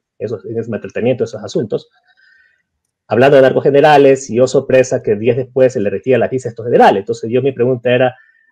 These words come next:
¿a estos generales se los, se los está castigando, eh, porque son narcogenerales, porque se están dando a entender?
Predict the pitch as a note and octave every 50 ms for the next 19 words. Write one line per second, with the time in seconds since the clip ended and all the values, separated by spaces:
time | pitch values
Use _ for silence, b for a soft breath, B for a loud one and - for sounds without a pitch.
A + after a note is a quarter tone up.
0 | b b - - - D3+ - C#3 B2+ A#2+ A#2 B2 C3 C3+ B2+ B2 C3 B2+ B2+ -
1 | - G#2 G2+ G#2 G2+ F#2+ F2+ - - F2+ - - - - F2 G2 G2 - - _
2 | _ _ A2+ G2+ - _ C3+ C3 - C#3 B2+ _ C3+ B2+ B2 B2 C3 C#3+ D3 D3
3 | D3 D#3 D#3+ D#3+ D#3 _ _ _ - A#2 G#2 G2+ F#2+ F#2 F#2+ G2 _ _ _ _
4 | _ _ G#2 G2 G2+ F#2+ F#2+ - - - - - A#2+ A#2+ A#2+ A#2 G#2+ G#2+ A2 A#2+
5 | D#3 F3+ - _ _ _ _ _ _ _ - A2 G#2+ - G#2 G2 G2 F#2 F#2+ B2+
6 | F3+ G3+ - - - G#2+ - _ A#2 A2 A2+ A2+ A2+ A#2 A2+ A2+ - A#2+ A2 G#2+
7 | A#2 A#2+ C#3 F3 - _